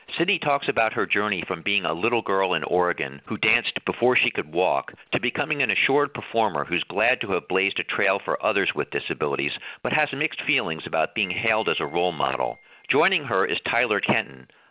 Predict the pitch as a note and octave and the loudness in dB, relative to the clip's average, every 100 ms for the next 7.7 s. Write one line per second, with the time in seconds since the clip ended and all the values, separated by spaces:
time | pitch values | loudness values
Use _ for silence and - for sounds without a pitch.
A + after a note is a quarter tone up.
0 | - - C#3+ C#3+ G#2 A#2 G#2 - C#2+ - | -10 -4 -2 0 0 2 0 0 -2 -2
1 | - - - G2+ B2+ B2+ B2 G2+ A#2 G2 | -6 -14 -8 -2 0 0 -2 -2 0 0
2 | A2 A2 F2 D2+ C#2 E2 F#2 C3+ A#2 A2+ | -2 0 0 2 0 -4 -4 -2 -2 -2
3 | F2+ F2+ G2 D#2+ - C#2+ C#2+ E2 E2 - | 0 -2 0 -2 0 0 0 -2 -4 -6
4 | - _ _ _ - D3 G3 G3 E3+ - | -12 _ _ _ -2 2 2 2 0 0
5 | C3 C3 - A2 G2+ - D3 G#2+ - C3+ | 0 0 0 -2 0 -2 0 -2 -2 0
6 | D3+ F#2+ - F2+ - E2 - - - A#2+ | 0 0 -2 -2 0 0 -2 -6 -2 -2
7 | G#2 - F#2+ - A2 C#2+ C#2+ | 0 -2 -2 -2 -2 -4 -10